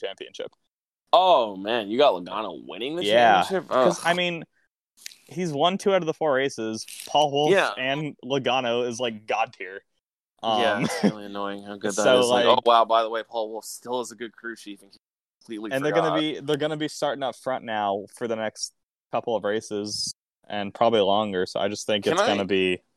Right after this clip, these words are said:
Speaker 2: ask
Speaker 1: Yeah.
Speaker 2: why we're not doing, um, qualifying anymore?
Speaker 1: Because they wanna keep it to as short of a show as possible. Um, I know
Speaker 2: Okay,
Speaker 1: they're doing
Speaker 2: well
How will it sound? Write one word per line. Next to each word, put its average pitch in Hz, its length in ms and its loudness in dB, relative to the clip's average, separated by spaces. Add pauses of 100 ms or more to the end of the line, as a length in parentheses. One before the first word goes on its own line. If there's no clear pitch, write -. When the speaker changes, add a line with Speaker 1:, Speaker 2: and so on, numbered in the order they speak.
(260)
Speaker 2:
ask 127 280 -6
Speaker 1:
Yeah. 90 120 -2
Speaker 2:
why 110 380 -4
we're 127 160 -2
not 131 280 -4
doing, 139 560 -10 (380)
um, 123 560 -4
qualifying 151 640 -4
anymore? 160 420 -10 (720)
Speaker 1:
Because 139 480 6
they 127 120 6
wanna 143 240 2
keep 139 360 -4
it 135 240 0
to 131 260 -2
as 110 220 2
short 113 380 -2
of 110 140 -2
a 107 40 -4
show 101 380 -2
as 95 120 -4
possible. 104 760 -4 (580)
Um, 98 340 0
I 117 100 -2
know 120 100 4
Speaker 2:
Okay, 139 60 6
Speaker 1:
they're 151 80 6
doing 135 180 2
Speaker 2:
well 131 80 2